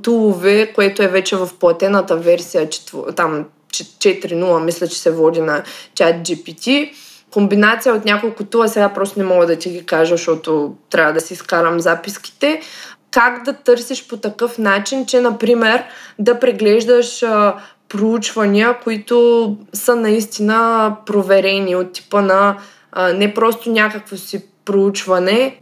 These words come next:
Има много значение самото проучване, как е направено, естествено. Особено в света на храненето и на тренировките, такива глупости могат да с-,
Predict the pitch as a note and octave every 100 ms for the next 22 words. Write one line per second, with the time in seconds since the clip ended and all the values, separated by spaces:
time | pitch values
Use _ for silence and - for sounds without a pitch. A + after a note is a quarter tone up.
0 | _ - A#3 B3 B3 A#3+ B3+ A#3+ G#3+ A#3
1 | A#3 A#3+ A#3+ G#3 G#3+ G#3+ G#3 G3+ G#3+ G#3
2 | G#3+ G3 G3 F#3 G#3 F#3+ E3+ E3+ D#3+ E3
3 | D#3 D3 - - D#3 D#3 - G3 G3+ D4
4 | - - - - G3+ B3 A#3+ B3+ A#3 A3
5 | - G#3 G3+ A3+ G#3+ G#3 G3 G3 G#3 G3+
6 | G3+ F#3+ F3+ F3 - - - E3+ F#3+ F#3+
7 | G3 F3+ F3 F#3 G3+ - - C4 B3+ B3
8 | - - _ _ _ - G#3 A#3+ B3 C4+
9 | G#3+ A#3+ B3 B3+ A#3+ - A#3 A3+ A3+ G3
10 | G#3+ G3+